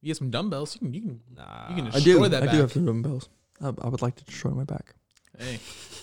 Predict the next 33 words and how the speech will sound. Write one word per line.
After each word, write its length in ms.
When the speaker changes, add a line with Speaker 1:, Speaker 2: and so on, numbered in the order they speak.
Speaker 3:
Anyways. 360
Speaker 1:
<laughs> 120
We 100
can 100
just 240
wreck 220
that 160
thing. 160
Speaker 2:
Just 580
<laughs> 120
obliterate 840
it. 80
Speaker 3:
He's 220
like, 100
"All 80
right, 100
here's," 340
he 100
takes 220
some 100
T 160
N 100
T, 360
set 220
on 80
your 100
back, 300
grab 200
your 80
flint 160
and 80
steel. 320
Speaker 2:
Anyways, 580